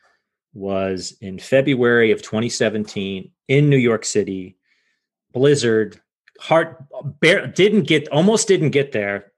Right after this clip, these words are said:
And thankfully my, my late wife, Jane, sorted that out. But I'm literally sitting there, and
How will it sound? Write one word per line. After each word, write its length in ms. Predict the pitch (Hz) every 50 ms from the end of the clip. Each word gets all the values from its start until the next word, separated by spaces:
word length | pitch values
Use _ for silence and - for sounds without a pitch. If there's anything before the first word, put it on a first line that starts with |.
| _ _ -
And 300 | 120 110 104 101 104 - _ _ _ _ _
thankfully 440 | - 135 120 117 - - 110 110 104
my, 260 | 107 101 98 101 104 - _ _ _
my 160 | 104 101 98
late 260 | 98 104 107 101 104
wife, 220 | 113 104 98 - -
Jane, 480 | 107 113 110 107 104 98 92 87 - _
sorted 480 | _ - - - 123 110 101 101 95 -
that 180 | 98 92 90 95
out. 240 | 98 92 92 - -
But 200 | 104 98 - _ _ _ _ _ _ _ _ _ _ 107
I'm 220 | 104 107 104 113 131
literally 420 | 160 185 196 190 165 160 151 139
sitting 520 | 143 - - - 143 131 123 123 117 110
there, 420 | 104 101 98 98 95 98 - - _ _ _ _ _ _ _ _ _ _ _ -
and 160 | - 107 107